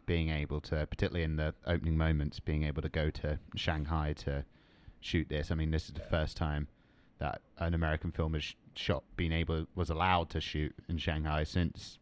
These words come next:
the nineteen forties. Um, but, and even just beyond that, he's, the guy who's mastered that kind of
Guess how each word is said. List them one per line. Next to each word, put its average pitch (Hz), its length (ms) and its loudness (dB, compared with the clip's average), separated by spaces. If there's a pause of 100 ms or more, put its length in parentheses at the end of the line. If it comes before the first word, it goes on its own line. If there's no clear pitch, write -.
the - 80 0
nineteen 73 360 0
forties. - 580 -6 (680)
Um, 80 480 4
but, 104 220 6 (340)
and 107 140 8
even 101 340 10
just - 240 4 (320)
beyond 90 420 8
that, 80 200 6 (260)
he's, 92 300 6
the 92 120 4
guy 101 260 10
who's 87 120 6
mastered 90 540 6
that 82 180 -2
kind 78 200 0
of 76 120 2